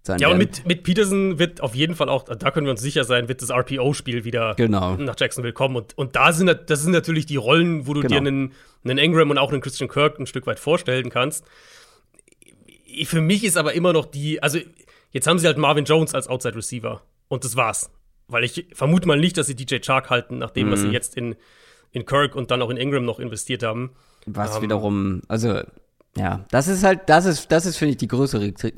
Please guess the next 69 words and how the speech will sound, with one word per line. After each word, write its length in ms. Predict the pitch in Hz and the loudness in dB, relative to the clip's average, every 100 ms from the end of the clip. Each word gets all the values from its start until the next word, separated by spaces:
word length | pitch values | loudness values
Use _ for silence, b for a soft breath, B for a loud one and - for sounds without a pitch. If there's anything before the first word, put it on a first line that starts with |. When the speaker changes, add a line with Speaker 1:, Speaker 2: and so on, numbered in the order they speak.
| - | -8
Speaker 1:
Kritik 340 | - 117 113 | -6 -6 -2
daran, 120 | 113 | 2
Speaker 2:
Genau, 160 | 220 202 | 4 6
Speaker 1:
dass 100 | 143 | 4
Speaker 2:
und, 60 | 147 | 4
Speaker 1:
du 100 | 127 | 2
Speaker 2:
und 160 | 151 175 | 2 2
das, 80 | |
Speaker 1:
Christian 260 | 170 - 151 | 4 4 4
Speaker 2:
das 40 | |
Speaker 1:
Kirk 120 | 160 165 | 6 6
Speaker 2:
meine 80 | 165 | 4
Speaker 1:
so 40 | |
Speaker 2:
ich 40 | 151 | 4
Speaker 1:
viel 80 | 139 | 6
Geld 240 | 151 170 | 6 6
zahlst 280 | 160 151 156 | 4 4 2
und 140 | 127 | 2
dann 140 | 135 127 | 2 2
die 120 | 123 | 2
Speaker 2:
Genau. 220 | 175 151 | 4 6
Speaker 1:
Chark 200 | 139 131 | 4 2
nicht 140 | 120 | 0
halten 240 | 135 143 175 | 2 2 0
kannst. 320 | 87 - - - - _ - | -6 -8 -12 -18 -20 _ -2
Speaker 2:
Und 120 | 165 | 2
das 140 | 185 | 4
meine 180 | 180 170 | 4 4
ich 80 | 156 | 4
halt 120 | 147 | 0
mit 120 | 151 | 0
dem 100 | 139 | 0
Process. 380 | 147 190 180 107 | 2 0 0 -2
Sie 80 | 123 | 0
haben 80 | 135 | 0
halt 120 | 117 | 0
super 280 | 175 185 151 | 0 2 2
viel 200 | 175 170 | 0 0
jetzt 180 | 156 | 0
in 120 | 156 139 | -2 -2
die 100 | 135 | -2
Mitte 480 | 170 180 151 131 - - - | 2 4 4 2 -2 -12 -10
gestopft, 580 | 131 - 160 - - - - | -4 0 0 -2 -18 -20 -16
wo 220 | 131 127 - - | -16 -16 -18 -2
einen 280 | 131 170 165 | 2 2 0
Spieler 400 | - 156 147 135 | 0 2 2 4
sehr 180 | 151 190 | 2 2
teuer 180 | 196 | 2
bezahlt. 260 | 165 185 165 | 2 2 2
Wie 60 | 151 | 0
gesagt, 320 | 151 180 175 | 4 2 2
die 60 | |
Details 380 | 131 117 151 170 | -8 0 2 2
vom 120 | - - | -2 -2
Kirk-Deal 480 | 160 156 147 147 b b b _ 135 | -2 0 -2 -2 b b b _ -2
relativieren 380 | 131 127 170 190 | -2 2 4 4
Speaker 1:
Mhm. 20 | |
Speaker 2:
das, 120 | 160 | 0
finde 140 | 151 | -4
ich, 60 | 131 | 0
schon 160 | 160 208 | 2 2
ein 80 | |
bisschen, 380 | 170 196 196 190 | 2 0 2 0
aber 200 | 143 135 | 0 -2
trotzdem 360 | - 147 - 139 | -2 -4 -2 -2
immer 160 | 151 | 0
noch 120 | 147 - | 0 -2
viel 180 | 127 | -8
Geld. 320 | 113 127 175 | 0 2 0